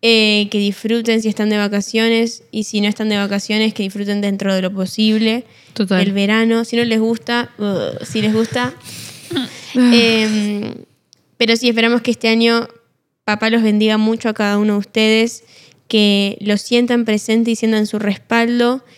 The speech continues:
Speaker 1: y que se enamoren de todo corazón de Jesús y de lo que Él significa,
Speaker 2: Sí.
Speaker 1: que pueda habitar en sus corazones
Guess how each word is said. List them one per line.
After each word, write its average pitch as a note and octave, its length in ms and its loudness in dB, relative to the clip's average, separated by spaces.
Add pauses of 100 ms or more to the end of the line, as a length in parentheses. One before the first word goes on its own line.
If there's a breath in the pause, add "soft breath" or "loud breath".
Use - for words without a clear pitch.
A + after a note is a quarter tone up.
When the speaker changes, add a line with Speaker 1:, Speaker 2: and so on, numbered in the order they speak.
(240 soft breath)
Speaker 1:
y A3+ 100 -6
que G#3+ 140 0
se G#3+ 180 -2
enamoren A#3 680 0
de G#3 180 -4
todo A3+ 260 -2
corazón A3 440 -2
de G#3+ 80 0
Jesús A3+ 480 -6 (340 soft breath)
y A3 100 0
de G#3+ 60 2
lo G#3 120 -2
que G#3+ 160 0
Él A3 100 -4
significa, A3 720 -2 (640 soft breath)
Speaker 2:
Sí. - 200 -16
Speaker 1:
que G#3+ 140 0
pueda A3 280 2
habitar G#3 580 -2
en B3 120 2
sus A#3+ 160 -6
corazones A3+ 720 -2